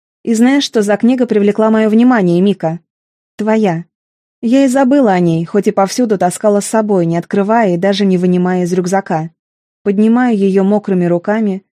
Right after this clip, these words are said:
сажусь на холодные ступеньки, шепчу название. "Поющие в терновнике".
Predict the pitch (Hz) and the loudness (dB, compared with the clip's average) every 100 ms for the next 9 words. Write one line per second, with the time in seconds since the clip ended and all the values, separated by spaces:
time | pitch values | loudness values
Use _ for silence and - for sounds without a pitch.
0 | _ - 208 220 254 208 180 196 208 196 | _ -4 0 0 -2 -4 -2 0 0 0
1 | 180 175 175 202 226 226 202 190 - - | -2 -4 -6 -4 -2 -2 -4 -8 -10 -8
2 | 208 208 208 190 196 196 190 170 160 165 | -8 -6 -4 -2 -2 -2 -4 -4 -6 -10
3 | - _ _ _ 190 185 240 - 247 220 | -16 _ _ _ 0 2 0 -2 -2 -2
4 | - 214 196 175 170 160 - 170 | 0 0 2 0 0 -4 -8 -12